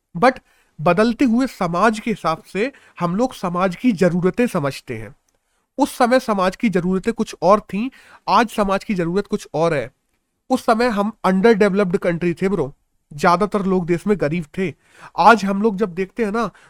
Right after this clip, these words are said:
तो लोगों के बीच में आय की असमानता बहुत ज्यादा है, ठीक है, अमीर बहुत अमीर होता जा रहा है, गरीब बहुत गरीब होता जा रहा है। और ये आय की असमानता में जो गरीब लोग हैं, अगर उनको रिजर्वेशन नहीं दिया गया,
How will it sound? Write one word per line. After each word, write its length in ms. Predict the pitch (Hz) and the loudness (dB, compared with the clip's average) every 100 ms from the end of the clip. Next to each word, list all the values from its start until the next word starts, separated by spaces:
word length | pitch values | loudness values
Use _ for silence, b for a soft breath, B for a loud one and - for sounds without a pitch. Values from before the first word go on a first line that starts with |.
| b | b
तो 60 | 214 | -2
लोगों 460 | 190 180 196 226 | 2 0 2 0
के 120 | 226 | 0
बीच 280 | 185 190 180 | -4 -4 -4
में 120 | 196 233 | -4 -2
आय 180 | 160 180 | 0 0
की 140 | 185 226 | 0 -4
असमानता 600 | 165 180 165 165 175 240 | -6 -4 -4 -4 0 0
बहुत 300 | 156 156 180 | 0 0 0
ज्यादा 320 | 165 139 139 | 0 0 -2
है, 260 | 120 107 _ - | -6 -10 _ -6
ठीक 140 | 208 | -2
है, 180 | 240 147 _ _ - | -2 -4 _ _ -2
अमीर 280 | 180 202 208 | 2 2 2
बहुत 320 | 151 175 220 | 0 -4 -2
अमीर 200 | 208 220 | -2 -2
होता 200 | 220 220 | -2 -2
जा 120 | 214 | -2
रहा 100 | 208 | -2
है, 60 | 220 | -4
गरीब 240 | 180 185 | -4 -6
बहुत 220 | 165 233 | -6 -4
गरीब 200 | 202 190 | -2 -2
होता 200 | 160 - | -2 -8
जा 120 | 101 67 | -10 -14
रहा 120 | 85 | -16
है। 100 | - b b b b _ - | -18 b b b b _ 0
और 180 | 196 208 b b | 2 0 b b
ये 320 | 175 175 254 | -6 -2 -2
आय 280 | 285 190 208 | 0 2 2
की 140 | 208 247 | 0 -6
असमानता 640 | 175 185 170 180 180 220 | -6 -6 -6 -4 -2 -2
में 140 | 233 | -2
जो 100 | 220 | -2
गरीब 320 | 170 180 226 220 | 0 0 0 0
लोग 240 | 208 190 | 0 0
हैं, 100 | 220 | -4
अगर 140 | 214 | -4
उनको 280 | 220 180 180 | -6 -6 -4
रिजर्वेशन 560 | 190 180 175 190 202 196 | -2 -4 -4 -6 -6 -4
नहीं 240 | 156 214 | -2 -2
दिया 220 | 180 170 | 0 -2
गया, 240 | 160 175 | -2 -4